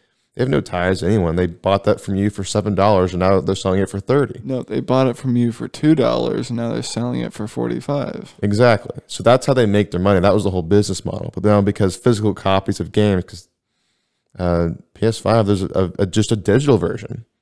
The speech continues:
Speaker 1: And I think, well, I was talking to, was it on the podcast that I think that the next generation,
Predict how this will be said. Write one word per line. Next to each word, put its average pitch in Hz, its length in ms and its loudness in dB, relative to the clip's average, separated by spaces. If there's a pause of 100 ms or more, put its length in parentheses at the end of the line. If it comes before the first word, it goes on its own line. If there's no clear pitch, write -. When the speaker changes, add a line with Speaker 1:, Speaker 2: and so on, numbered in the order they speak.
(640)
Speaker 1:
And 85 320 -2
I - 80 -2
think, 117 320 -2
well, 98 300 2 (120)
I 101 60 4
was 104 140 2
talking 107 300 0
to, 90 300 2 (840)
was 117 160 0
it 110 40 4
on 127 100 4
the 151 80 2
podcast 151 640 -2 (460)
that 107 100 2
I 110 80 6
think 113 360 0
that 101 260 2 (320)
the 113 180 4
next 113 300 2
generation, 98 500 0